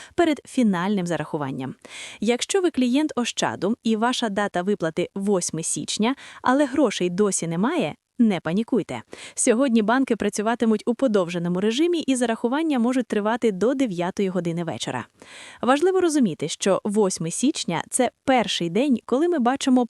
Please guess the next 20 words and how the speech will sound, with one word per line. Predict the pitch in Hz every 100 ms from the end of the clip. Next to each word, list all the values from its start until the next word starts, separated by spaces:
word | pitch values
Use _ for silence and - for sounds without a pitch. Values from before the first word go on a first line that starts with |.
| -
повну | 233 294 330 311
інтеграцію | 285 262 254 226 233 - 254
нових | 233 208 175 220
баз | 214 190 214
даних | 180 190 196 -
П | 208
Ф | -
У. | 320 185 - - - - -
Кожна | - 262 208 175
транзакція | - 185 196 349 - 170
сьогодні | 170 175 175 160 170 -
проходить | 269 262 359 349
через | - 269 233 -
фільтр | 254 277 254 -
ідентифікації. | 226 214 208 254 - 127 - 123 92 - - - -
Якщо | 277 277 311
ви | 277
сьогодні | 254 254 247 220 -
отримали | 269 - 170 151 156
гроші, | 180 113 - 277